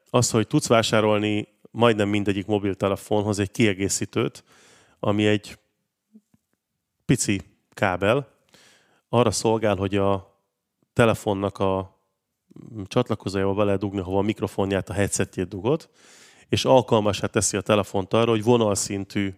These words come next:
jelet fogadjon. Sajnos ez mono, mert hogy a mikrofonnak a helyére dugod be, de meg tudod oldani, hogy, ö, vonalszintet fogadjon, és ezzel azért már egy sokkal jobb minőségű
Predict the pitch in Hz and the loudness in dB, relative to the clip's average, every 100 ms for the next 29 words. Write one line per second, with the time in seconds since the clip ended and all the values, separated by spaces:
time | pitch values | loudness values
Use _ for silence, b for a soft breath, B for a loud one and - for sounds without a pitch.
0 | - 107 98 92 - 101 95 98 95 139 | -4 0 0 -2 -4 -2 -2 -4 0 2
1 | 135 123 123 143 123 117 127 _ _ - | 2 2 2 2 2 0 -2 _ _ -6
2 | 110 104 113 107 107 120 110 - 101 98 | -2 -2 0 0 0 0 -4 -4 -6 -6
3 | - 101 95 92 101 101 101 98 127 156 | -6 -4 -4 -2 -4 -2 -2 2 0 0
4 | B B B B B 117 127 120 - 98 | B B B B B 2 4 4 0 0
5 | 101 101 95 95 87 101 98 92 101 95 | 0 0 -2 -6 -6 -4 -4 0 0 -2
6 | 92 _ _ _ _ - 107 101 - 110 | -6 _ _ _ _ -2 0 0 -2 -2
7 | - - 117 120 117 113 - 139 139 104 | -4 -2 0 2 2 0 2 2 4 4
8 | 110 107 107 113 - 139 - 113 104 98 | 2 4 2 0 -4 -4 0 0 0 0
9 | 104 98 - 104 92 101 | -2 -2 -2 -4 -2 -2